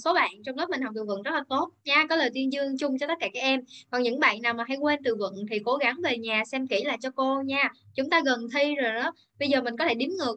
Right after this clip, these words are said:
nha. Tầm hai mươi ngày nữa là chúng ta sẽ lên đĩa. Cho nên là cố gắng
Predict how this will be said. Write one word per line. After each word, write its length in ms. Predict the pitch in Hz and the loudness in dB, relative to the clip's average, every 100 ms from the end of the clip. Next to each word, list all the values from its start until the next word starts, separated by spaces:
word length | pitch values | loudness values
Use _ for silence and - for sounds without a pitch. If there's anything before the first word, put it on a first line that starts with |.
| 240 | -2
nha. 160 | 269 277 | -2 0
Tầm 120 | 240 240 | -2 -2
hai 240 | 277 277 277 | 2 2 2
mươi 120 | 269 | -2
ngày 180 | 240 214 | -2 -4
nữa 200 | - 277 | -2 -2
là 100 | 277 | -2
chúng 140 | 269 | -4
ta 160 | 285 269 247 | 0 0 2
sẽ 80 | |
lên 160 | 240 247 233 | 0 0 -4
đĩa. 280 | 190 180 269 330 - - _ | -8 -4 -4 -6 -18 -20 _
Cho 120 | 262 | 2
nên 200 | 269 262 | 4 2
là 280 | 233 214 208 240 | 2 0 0 0
cố 80 | |
gắng 300 | 269 262 233 | 0 2 0